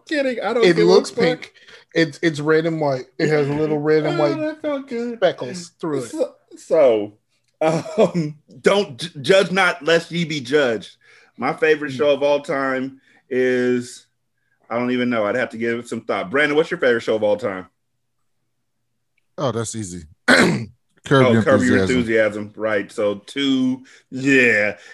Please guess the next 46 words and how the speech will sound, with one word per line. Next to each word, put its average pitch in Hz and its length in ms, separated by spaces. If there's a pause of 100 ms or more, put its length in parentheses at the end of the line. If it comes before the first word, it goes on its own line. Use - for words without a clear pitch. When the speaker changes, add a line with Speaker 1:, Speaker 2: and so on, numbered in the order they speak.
Speaker 1:
And 127 160
then 127 120
my 127 180
show 123 240
is 113 100
great. 110 420
I 120 80
just 131 160
can't 123 140
remember 113 240
what 110 140
it 104 120
is 107 220
right 95 200
now. 87 360
I'll 120 140
tell 123 180
y'all 110 240
later. 95 340
Don't, 117 380 (100)
don't 120 220
judge 117 240
me 104 80
for 101 160
that. 92 220 (1000)
Um, 131 540 (1160)
but 123 360 (260)
these 170 200
three 180 220
guys 151 260
are 139 60
doing 123 240
it 107 100
so 123 240
well. 101 400 (100)
They 127 120
have 151 160
an - 140
interesting 165 480
perspective 131 680
with 104 160
plenty 143 320
of 127 60
humor 127 340
and 113 200
insight. 113 500